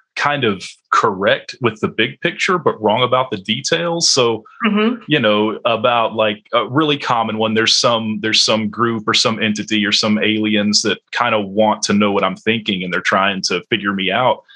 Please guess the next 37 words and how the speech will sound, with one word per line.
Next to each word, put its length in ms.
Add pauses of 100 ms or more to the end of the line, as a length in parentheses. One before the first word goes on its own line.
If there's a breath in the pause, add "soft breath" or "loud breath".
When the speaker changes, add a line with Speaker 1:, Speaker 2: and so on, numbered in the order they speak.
(640 loud breath)
Speaker 1:
I 60
mean, 120
there 160
are 420
these 200
groups 420
that 160
want 220
to 80
know 160
what 100
you're 120
thinking 360
and 100
are 60
trying 340
to 60
figure 320
you 160
out, 300
right? 200
Because 220
Speaker 2:
All 80
Speaker 1:
they 60
Speaker 2:
of 60
our 180
cell 200
phones 280
are 80
monitored, 480
right? 80
Speaker 1:
Exactly. 440
Speaker 2:
All 180
of 60
our 140
computers. 680
Speaker 1:
Um, 120